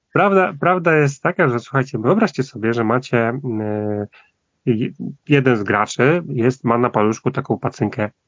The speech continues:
wilka. E, bardzo ładną, słodką, e, pacynkę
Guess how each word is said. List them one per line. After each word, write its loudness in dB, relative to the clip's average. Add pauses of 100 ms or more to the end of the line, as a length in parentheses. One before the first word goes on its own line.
wilka. -6 (840)
E, 0
bardzo -2
ładną, 2
słodką, 0
e, -2
pacynkę 2